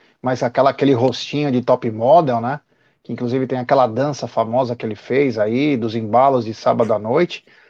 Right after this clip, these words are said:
É, o Egídio é uma espécie de crepúsculo, então ele tá agora com quinhentos e oito anos. É, é um cara de sensacional aí, ele é muito bacana, eu espero que ele esteja curtindo bastante, um tchá-tchá-tchá lá.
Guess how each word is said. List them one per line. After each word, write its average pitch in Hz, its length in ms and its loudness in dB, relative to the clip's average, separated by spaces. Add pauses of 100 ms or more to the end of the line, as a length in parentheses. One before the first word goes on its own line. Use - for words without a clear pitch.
(220)
É, 127 460 4
o 127 80 2
Egídio 131 280 0
é 208 40 4
uma 262 160 -2
espécie 233 340 0
de 233 120 0
crepúsculo, 160 760 -2
então 120 540 -4 (340)
ele 120 120 -14
tá 147 140 6
agora 135 280 4
com 139 180 -6
quinhentos 131 480 -6
e 123 80 -4
oito 123 360 -2
anos. 156 420 -6 (580)
É, 117 560 0 (140)
é 123 100 -6
um 160 100 -4
cara 143 220 4
de 123 120 -4
sensacional 143 1000 -2
aí, 123 360 -4 (440)
ele 113 120 -8
é - 20 -4
muito 143 240 -4
bacana, 135 460 0
eu 135 40 -4
espero 131 300 -2
que 147 80 -4
ele 135 80 0
esteja 139 300 -2
curtindo 127 480 -6
bastante, 123 640 -4
um 127 80 -6
tchá-tchá-tchá 131 720 2
lá. 131 500 4